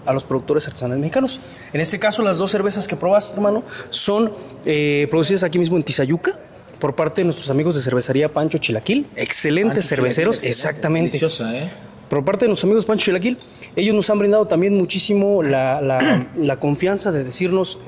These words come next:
Speaker 1: como te lo contaba el chef, este, queremos innovar, queremos experimentar. Por eso se llevan también con nosotros y por eso trabajamos también con ellos. Porque ellos también en, están en constante evolución,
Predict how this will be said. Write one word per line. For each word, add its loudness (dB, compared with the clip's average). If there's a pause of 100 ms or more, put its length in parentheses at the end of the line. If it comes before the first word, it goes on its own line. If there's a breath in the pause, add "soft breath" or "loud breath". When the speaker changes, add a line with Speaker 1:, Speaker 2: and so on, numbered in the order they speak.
(220)
Speaker 1:
como 0
te 0
lo 0
contaba 2
el 0
chef, 0 (100)
este, 0 (460 loud breath)
queremos 0
innovar, 0
queremos 0
experimentar. 0
Por 2
eso 2
se 2
llevan 4
también 2
con 2
nosotros 0
y 0
por 0
eso 0
trabajamos 0
también 2
con 0
ellos. -4 (360 loud breath)
Porque -2
ellos 2
también 2
en, -2
están 0
en 4
constante 0
evolución, -2